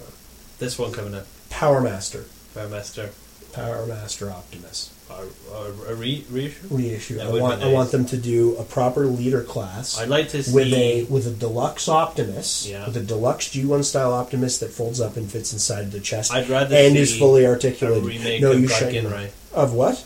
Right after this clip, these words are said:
Speaker 1: God Ginrai.
Speaker 2: Of course, yeah, the
Speaker 1: That would
Speaker 2: full.
Speaker 1: be
Speaker 2: Okay,
Speaker 1: great.
Speaker 2: fine, fine, but then it has to have all of them in it anyways.
Speaker 1: Yeah.
Speaker 2: Fine.
Speaker 1: Oh, that would be great.
Speaker 2: Fine, full God Ginrai.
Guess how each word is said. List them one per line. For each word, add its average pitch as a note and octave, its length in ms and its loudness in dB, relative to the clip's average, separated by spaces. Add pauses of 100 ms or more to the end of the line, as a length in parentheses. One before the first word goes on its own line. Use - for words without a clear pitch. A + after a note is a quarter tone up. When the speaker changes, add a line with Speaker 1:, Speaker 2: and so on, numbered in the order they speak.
Speaker 1:
God A#2 180 -6
Ginrai. A2+ 380 -8
Speaker 2:
Of A#3+ 240 6
course, A#3 840 4
yeah, G3+ 380 8
the G3 100 4
Speaker 1:
That - 180 -4
would G3+ 200 8
Speaker 2:
full. G#3+ 100 10
Speaker 1:
be - 100 2
Speaker 2:
Okay, F#3+ 240 4
Speaker 1:
great. - 60 4
Speaker 2:
fine, E3 300 6
fine, C#3+ 200 4
but D3+ 120 -2
then B3 140 8
it A#3 60 2
has B3 220 0
to A#3+ 60 -4
have A#3 160 0
all A#3 240 4
of G3+ 60 -2
them G#3+ 120 0
in A3 100 0
it G#3+ 140 2
anyways. B3+ 580 0
Speaker 1:
Yeah. A2 200 -8 (580)
Speaker 2:
Fine. C3 280 0 (380)
Speaker 1:
Oh, - 40 -12 (120)
that A2 120 -6
would G2+ 100 -8
be G2+ 60 -6
great. - 140 -12
Speaker 2:
Fine, C3+ 460 4
full E3 180 6
God D#3 260 6
Ginrai. B2 340 2